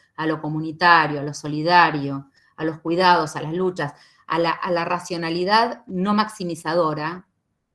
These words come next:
el comprender que, eh, se pueden hacer cosas por fuera del horario de trabajo, porque tienen que ver con, con la reproducción de la vida y tienen que ver con el bienestar. O podemos ver estas mismas experiencias de la economía social y solidaria y popular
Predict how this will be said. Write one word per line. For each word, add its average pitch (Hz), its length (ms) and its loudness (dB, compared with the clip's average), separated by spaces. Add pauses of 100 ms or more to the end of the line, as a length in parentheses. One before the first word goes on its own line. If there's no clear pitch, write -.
el 151 140 -10
comprender 190 640 0
que, 156 180 -2
eh, 147 300 -2
se 151 160 -6
pueden 226 300 4
hacer 165 300 -6
cosas 156 840 -2 (300)
por 160 160 0
fuera 202 300 0
del 160 180 0
horario 165 380 -2
de 156 120 -4
trabajo, 151 720 -4 (380)
porque 151 240 -8
tienen 175 280 -2
que 151 120 -4
ver 147 220 -4
con, 143 340 -6 (380)
con 151 120 -6
la 147 80 -4
reproducción 151 540 -8
de 156 60 -6
la 151 120 -2
vida 170 580 -4 (260)
y 147 80 -16
tienen 160 220 -2
que 156 100 -4
ver 151 140 -2
con 156 120 -4
el 151 120 -4
bienestar. 190 760 -2 (1400)
O 185 120 0
podemos 262 360 6
ver 269 140 4
estas 247 240 -2
mismas 233 320 -4
experiencias 190 680 0
de 147 60 -4
la 139 80 -2
economía 147 380 -4
social 170 300 -6
y 170 60 -6
solidaria 165 400 -4
y 160 40 -8
popular 190 640 -2